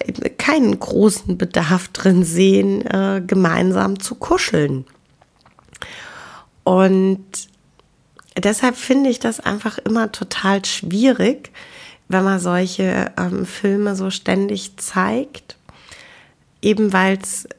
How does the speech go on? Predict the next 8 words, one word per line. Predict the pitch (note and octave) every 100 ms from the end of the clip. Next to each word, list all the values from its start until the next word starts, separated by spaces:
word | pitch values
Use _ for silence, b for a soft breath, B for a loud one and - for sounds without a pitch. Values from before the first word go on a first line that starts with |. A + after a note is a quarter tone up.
| _ - -
ja | - A3 C#4+ -
auch | A#3+ A#3+
ein | A#3+
falsches | - G#3 A#3 A#3 A#3 -
Bild | - - B3+ F#4 E4+ - - _ _ _ _ _ _ _ _ _ _ _
einfach | - F3+ D#3 D#3+ -
vermittelt. | - D#3+ E3+ E3 - C#3 - - _ B B B B B B B B B B B B B _ _ -
Und | E3+ F3 F3 F3+ F3 - - - -